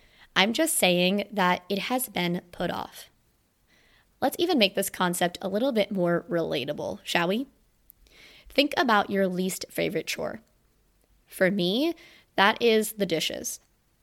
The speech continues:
If it wasn't for Matthew Talley, the dishes would be out of control more often than I would like to admit. My point is, doing the dishes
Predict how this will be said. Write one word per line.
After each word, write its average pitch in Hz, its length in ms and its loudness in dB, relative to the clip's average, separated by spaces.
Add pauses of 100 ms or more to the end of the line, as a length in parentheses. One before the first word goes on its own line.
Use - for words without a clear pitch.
(240)
If 202 160 -2
it 269 120 0
wasn't 220 540 2
for 190 360 2
Matthew 175 360 -4
Talley, 220 640 0
the 214 100 0
dishes 269 540 0
would 202 220 0
be 208 240 -2
out 175 200 2
of 196 120 -2
control 185 600 0
more 175 240 0
often 175 380 0
than 170 140 -2
I - 100 -2
would - 100 -8
like - 180 -8
to - 120 -8
admit. - 380 -10 (920)
My 185 140 0
point 269 320 0
is, - 300 -6 (440)
doing 196 220 2
the 294 80 2
dishes 165 460 -2